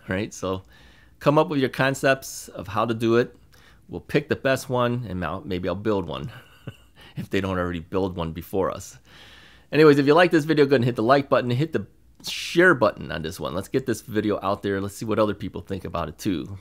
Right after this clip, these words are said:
And the more you share it, um, or, or like it or comment on it, it pushes it out from YouTube. Uh, I think this is an important one. I don't, I'm surprised it's not even available yet.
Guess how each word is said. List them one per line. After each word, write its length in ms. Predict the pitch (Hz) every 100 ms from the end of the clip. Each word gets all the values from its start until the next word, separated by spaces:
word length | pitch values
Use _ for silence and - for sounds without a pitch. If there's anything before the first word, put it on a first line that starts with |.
| -
And 100 | -
the 40 | 92
more 220 | 92 101
you 100 | 98
share 360 | - - 110 113
it, 180 | 113 - - - _ -
um, 440 | 87 80 76 82
or, 180 | - 87
or 240 | 71 92 87
like 360 | 92 98 117
it 80 | 123
or 160 | 78 85
comment 520 | - 101 110 113 120
on 140 | 117
it, 160 | 117 -
it 240 | - -
pushes 380 | - 139 - 107
it 120 | 104
out 220 | 101 98
from 480 | - - 80 78 87 - 95
YouTube. 520 | 98 92 - 58 - - - - - - -
Uh, 260 | 87 82
I 100 | -
think 220 | 117 175 139
this 180 | 156
is 120 | 135 113
an 120 | 101
important 460 | 95 - 113 -
one. 340 | 87 67 80 95 -
I 80 | -
don't, 120 | 95
I'm 120 | 82
surprised 440 | 104 113 - 113 104
it's 100 | 92
not 160 | 98
even 140 | 95 87
available 460 | 85 87 85 82
yet. 320 | 80 78 -